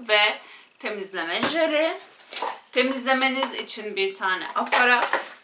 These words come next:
Bu far paletini de çok sevdiniz.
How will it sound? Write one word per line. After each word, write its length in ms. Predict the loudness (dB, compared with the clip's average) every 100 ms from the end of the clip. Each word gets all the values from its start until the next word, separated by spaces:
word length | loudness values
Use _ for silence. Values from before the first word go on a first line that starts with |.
| -20 -20 -20 -20 -18 -16 -14 -12 -12 -14 -18 -20 -20 -20 -20 -8
Bu 140 | -4
far 360 | 4 8 8 6
paletini 580 | 4 4 -2 -6 -4
de 200 | 0 0
çok 380 | 0 -2 -2 -4
sevdiniz. 680 | -6 0 2 0 -2 -4